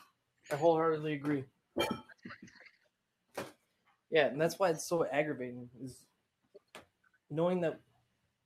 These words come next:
looking back on it, twenty twenty, I don't know what I would've, like, there's things that I think I, I should have done, and then there's the reality of what I would have done.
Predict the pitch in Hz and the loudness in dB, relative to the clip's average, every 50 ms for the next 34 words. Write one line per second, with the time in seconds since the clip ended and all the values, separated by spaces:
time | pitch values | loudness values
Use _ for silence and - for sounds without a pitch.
0 | _ _ _ _ _ _ _ - 175 202 202 208 156 139 143 143 143 - 156 147 | _ _ _ _ _ _ _ -2 -2 0 2 2 2 2 2 2 2 0 0 0
1 | 151 147 143 - _ _ - 143 139 135 - - 139 147 151 165 165 165 - _ | 0 0 -2 -6 _ _ -6 -4 -4 -6 -6 -6 -4 -4 -4 -4 -6 -8 -12 _
2 | _ _ _ _ _ _ - - _ - 131 147 156 156 147 143 143 139 139 135 | _ _ _ _ _ _ -20 -20 _ -6 -2 0 2 2 4 4 4 4 4 4
3 | 131 135 123 123 123 - _ _ _ _ _ _ _ - - 131 - - - _ | 0 0 -2 -4 -6 -10 _ _ _ _ _ _ _ -14 -10 -10 -10 -10 -12 _
4 | _ _ _ _ - - - _ _ _ _ - - 156 147 - 202 190 - - | _ _ _ _ -20 -20 -20 _ _ _ _ -6 -4 -4 -2 -2 -2 -2 -2 0
5 | 151 143 139 - - 170 170 160 143 135 131 - - 139 131 - - - 160 165 | 0 0 0 0 0 0 2 4 4 2 2 0 -4 -6 -6 -6 -6 -6 -6 -4
6 | 165 185 185 190 190 190 185 - - 143 143 143 143 143 139 135 135 - - _ | -2 0 0 0 0 -2 -4 -8 -8 -8 -6 -6 -4 -4 -6 -6 -8 -12 -18 _
7 | _ - 143 135 135 139 127 131 135 139 143 151 147 135 131 135 131 127 127 127 | _ -16 -12 -8 -6 -4 -2 -2 0 -2 -2 -2 -4 -6 -6 -6 -6 -6 -6 -6
8 | 131 131 147 147 147 170 165 175 175 180 | -8 -6 -8 -6 -2 -2 0 0 -2 -4